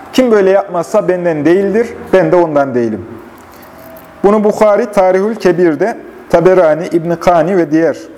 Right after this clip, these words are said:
bazı muhaddisler sahip bir isnatla rivayet etmişlerdir. Makıl bin Yasar radıyallahu anh'ten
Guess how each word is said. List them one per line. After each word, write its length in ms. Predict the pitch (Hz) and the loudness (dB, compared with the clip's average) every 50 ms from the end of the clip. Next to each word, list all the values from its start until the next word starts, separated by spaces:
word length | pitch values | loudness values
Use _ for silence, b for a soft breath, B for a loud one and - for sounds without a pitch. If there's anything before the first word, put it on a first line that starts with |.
| - - | -4 0
bazı 260 | 165 147 135 135 165 | 0 0 0 0 0
muhaddisler 540 | 156 151 147 139 - - - - 160 180 196 | 0 0 0 0 -2 -6 -4 0 2 2 2
sahip 360 | 190 - - 165 156 127 131 | 0 0 0 0 0 0 -2
bir 40 | 143 | -2
isnatla 420 | 131 - 135 135 131 - 180 170 | -2 -2 -2 -2 0 0 0 2
rivayet 260 | 147 143 135 131 123 | 2 2 0 0 0
etmişlerdir. 580 | 120 - - - - - 117 117 120 127 196 - - - B B B B B B B - | -4 -6 -10 -8 -4 -2 -2 0 0 -2 -4 -6 -6 -12 B B B B B B B 0
Makıl 380 | 170 185 196 190 240 220 196 | 0 2 2 2 2 2 2
bin 120 | 208 208 202 | 0 -2 0
Yasar 360 | 202 196 196 - 208 202 180 | -2 -2 0 0 0 0 2
radıyallahu 520 | 185 165 143 156 156 147 147 147 143 139 | 0 0 0 0 0 0 2 0 0 0
anh'ten 340 | 139 135 139 - 196 226 | -2 -4 -6 -6 -6 -6